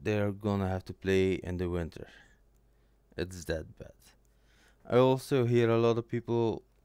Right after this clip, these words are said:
com-, say the same about Russia, but that's bullshit, because you can't compare Russia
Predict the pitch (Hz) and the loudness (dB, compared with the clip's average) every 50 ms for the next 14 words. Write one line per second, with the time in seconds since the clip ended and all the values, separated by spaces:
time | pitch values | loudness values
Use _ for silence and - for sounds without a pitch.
0 | _ _ - - 107 - _ _ _ - - - 110 104 98 98 - - 120 117 | _ _ -6 -6 -6 -6 _ _ _ -10 -2 0 0 0 0 -2 -2 0 0 0
1 | 113 107 104 101 98 - - - 101 120 127 123 - - - 120 120 120 120 _ | 2 2 2 0 0 0 -4 -4 -2 0 0 0 -2 -2 0 0 0 0 -2 _
2 | _ _ _ _ _ _ _ _ _ _ _ _ _ _ _ _ _ _ _ _ | _ _ _ _ _ _ _ _ _ _ _ _ _ _ _ _ _ _ _ _
3 | _ _ _ _ _ _ _ _ _ - 85 95 101 - _ _ _ - 107 107 | _ _ _ _ _ _ _ _ _ -8 -4 -4 -4 -4 _ _ _ 2 2 2
4 | - - - - - - - - - - - - - - _ _ _ _ _ _ | 2 -2 -14 -14 -14 -16 -16 -18 -18 -20 -20 -20 -20 -20 _ _ _ _ _ _
5 | _ _ _ _ _ _ _ _ _ _ _ _ _ _ _ _ _ _ _ _ | _ _ _ _ _ _ _ _ _ _ _ _ _ _ _ _ _ _ _ _
6 | _ _ _ _ _ _ _ _ _ _ _ _ _ _ _ _ _ _ _ _ | _ _ _ _ _ _ _ _ _ _ _ _ _ _ _ _ _ _ _ _
7 | _ _ _ _ _ _ _ _ _ _ _ _ _ _ _ _ _ _ _ _ | _ _ _ _ _ _ _ _ _ _ _ _ _ _ _ _ _ _ _ _
8 | _ 120 110 120 123 120 - - 139 131 123 - - - - - - _ _ _ | _ 0 4 4 4 4 2 0 -2 -2 -2 -6 -14 -20 -20 -20 -20 _ _ _
9 | _ _ _ _ _ _ _ _ _ _ _ _ _ _ _ _ _ _ _ _ | _ _ _ _ _ _ _ _ _ _ _ _ _ _ _ _ _ _ _ _
10 | _ _ _ _ _ _ _ _ _ _ _ _ _ _ _ _ - _ - - | _ _ _ _ _ _ _ _ _ _ _ _ _ _ _ _ -20 _ -14 -12
11 | 104 101 _ - 101 95 92 90 - - - - _ - 113 104 107 104 _ - | -12 -12 _ -4 -2 -2 -2 -4 -6 -14 -20 -16 _ 2 2 2 2 0 _ -4
12 | 95 92 _ 107 104 104 98 98 104 107 104 - - 117 104 101 92 | -4 -2 _ 4 4 4 4 4 2 0 0 0 0 2 2 2 2